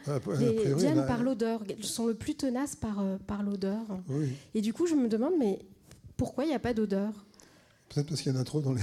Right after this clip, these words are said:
Speaker 1: <laughs> autres. Je crois, je pense
Speaker 2: C'est
Speaker 1: avoir très souvent parlé de, des odeurs, justement, mais c'est, c'est vrai, c'est, c'est, si vous le remarquez, c'est,
Speaker 2: Ah, dans
Speaker 1: c'est
Speaker 2: celui-ci,
Speaker 1: vrai.
Speaker 2: oh, euh, oui, vraiment,
Speaker 1: Oui,
Speaker 2: parce
Speaker 1: oui.
Speaker 2: que
Speaker 1: Oui, en fait, c'est, c'est vrai qu'un écrivain, euh,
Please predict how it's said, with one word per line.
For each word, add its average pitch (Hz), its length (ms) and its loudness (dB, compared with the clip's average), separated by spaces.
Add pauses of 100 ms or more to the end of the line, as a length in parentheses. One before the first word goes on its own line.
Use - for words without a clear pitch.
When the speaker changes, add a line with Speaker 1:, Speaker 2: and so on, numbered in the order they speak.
(160)
Speaker 1:
<laughs> 120 140 -2
autres. 175 260 0 (340)
Je - 60 -6
crois, 196 200 6
je 254 60 4
pense 247 120 4
Speaker 2:
C'est 240 60 2
Speaker 1:
avoir 117 180 4
très - 200 0
souvent 143 220 0
parlé 131 280 -2
de, 123 200 -2 (380)
des 127 160 -4
odeurs, 127 300 -4
justement, 127 320 -4
mais 123 100 0
c'est, 139 260 -4
c'est 131 160 -4
vrai, 160 160 -2 (200)
c'est, 147 140 -6
c'est, 147 120 -10 (200)
si - 120 -10
vous 123 80 -2
le 123 60 -2
remarquez, 127 340 -2
c'est, 113 280 -10 (120)
Speaker 2:
Ah, 226 120 -2
dans 247 120 -2
Speaker 1:
c'est - 140 -4
Speaker 2:
celui-ci, 240 220 -2
Speaker 1:
vrai. 170 120 -2
Speaker 2:
oh, 294 220 0
euh, 427 80 2
oui, 277 220 2
vraiment, 233 320 0
Speaker 1:
Oui, 139 100 0
Speaker 2:
parce 156 140 4
Speaker 1:
oui. 143 40 0
Speaker 2:
que 190 300 -2 (360)
Speaker 1:
Oui, 139 120 6
en 131 140 4
fait, 127 240 -4
c'est, 113 180 -6
c'est 117 160 -8
vrai 131 240 -2 (560)
qu'un 123 120 -4
écrivain, 127 380 -4
euh, 110 140 -8